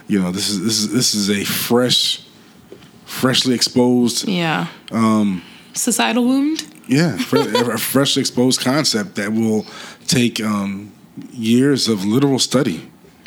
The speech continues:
Speaker 2: I will say that I do believe that there's, and maybe this is my, my article that would definitely be published if I do it really quickly to respond to this,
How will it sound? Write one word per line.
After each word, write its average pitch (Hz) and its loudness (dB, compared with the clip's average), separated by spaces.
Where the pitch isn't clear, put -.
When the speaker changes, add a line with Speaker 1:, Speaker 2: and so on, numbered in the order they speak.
Speaker 2:
I 233 0
will 247 2
say 202 0
that 175 2
I 180 0
do 185 0
believe 170 2
that 160 -2
there's, 156 0
and - 0
maybe 175 2
this 170 0
is 196 -6
my, 147 0
my 147 0
article 160 -2
that 139 -2
would 165 -6
definitely 165 -2
be 147 0
published 151 -4
if - -6
I 147 -2
do 147 -4
it - -6
really 151 -4
quickly - -4
to 156 -2
respond 143 -2
to 143 0
this, 80 0